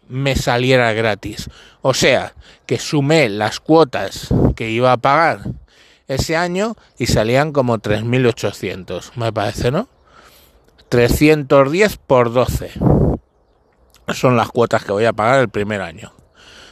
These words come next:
Tres mil ochocientos no sé qué, ¿vale? Y dije, "Coño, eso es lo que quiero sacar, tres mil ochocientos". Eh, son trescientos diez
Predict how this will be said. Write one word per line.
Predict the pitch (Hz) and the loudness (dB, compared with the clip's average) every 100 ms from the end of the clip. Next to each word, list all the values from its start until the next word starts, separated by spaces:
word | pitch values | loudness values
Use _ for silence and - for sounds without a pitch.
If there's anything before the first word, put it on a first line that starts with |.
| _ | _
Tres | - 107 104 | -2 0 2
mil | 123 139 | 2 4
ochocientos | 127 120 117 139 139 | 2 2 0 -2 -2
no | 120 | -4
sé | 104 92 | -4 -6
qué, | 85 - | -8 -6
¿vale? | - 123 175 202 - - - - _ _ - - _ _ _ | -2 0 0 -2 -4 -4 -6 -12 _ _ -20 -20 _ _ _
Y | - | -8
dije, | 101 - 92 | -8 -6 -8
"Coño, | - 117 151 - - | -4 -2 -2 -4 -2
eso | 113 | 2
es | 147 | 4
lo | 170 | 4
que | 170 | 2
quiero | 120 104 | 0 -4
sacar, | - 95 - 170 170 - - - | -4 -4 -2 -2 -4 -16 -16 -4
tres | 117 107 | -2 0
mil | 135 | 2
ochocientos". | 170 135 113 101 160 185 135 98 - - - - - _ _ _ _ _ _ _ _ _ _ - | 2 2 -4 -4 -4 -6 -8 -12 -12 -12 -10 -10 -16 _ _ _ _ _ _ _ _ _ _ -4
Eh, | 113 107 107 98 98 | -2 0 2 0 -2
son | - 127 | -4 -4
trescientos | 139 110 - 127 131 143 139 123 | 0 0 2 0 0 2 2 2
diez | 131 151 202 208 - - | 2 2 2 -4 -12 -18